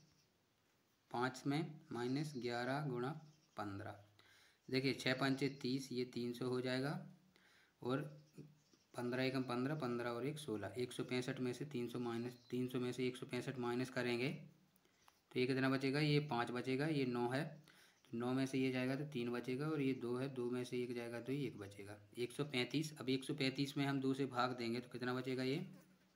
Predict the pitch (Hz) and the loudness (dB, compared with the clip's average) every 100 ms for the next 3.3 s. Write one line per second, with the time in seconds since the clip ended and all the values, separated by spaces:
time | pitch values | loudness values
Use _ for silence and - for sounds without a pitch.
0 | _ _ _ _ _ _ _ _ _ - | _ _ _ _ _ _ _ _ _ -20
1 | _ _ 127 123 131 - 127 131 139 139 | _ _ 0 2 2 2 4 6 6 4
2 | 143 175 160 - 120 120 127 131 131 165 | 4 4 2 4 2 4 2 2 2 2
3 | 165 135 131 | 2 2 0